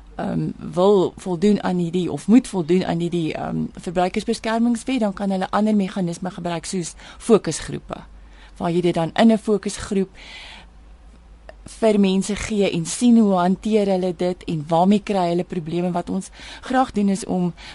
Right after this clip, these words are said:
byvoorbeeld, ehm, 'n situasie te skets vir mense waar hulle hierdie dokument moet gaan gebruik. Sê net maar dis 'n vorm, dan moet hulle die vorm gaan invul. En dan kan jy baie maklik sien,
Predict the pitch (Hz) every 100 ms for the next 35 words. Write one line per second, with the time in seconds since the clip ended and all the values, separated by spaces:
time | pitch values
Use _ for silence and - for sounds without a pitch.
0 | - 185 185 185 - 170 165 165 160 156
1 | - - 214 240 214 160 185 196 - 160
2 | - 156 - - - - - - - -
3 | 226 165 - - - - - - - -
4 | - - - 175 185 180 190 165 - 165
5 | 233 208 185 208 180 175 175 175 170 -
6 | 202 165 156 - - - - - - -
7 | 185 147 160 165 - - - - - 233
8 | 214 190 175 180 175 - 320 311 311 302
9 | 208 185 196 180 185 185 170 - - 190
10 | 175 - 165 - 185 165 - - - -
11 | - - - - 202 202 262 294 233 175
12 | 175 185 165 180 175 - 196 170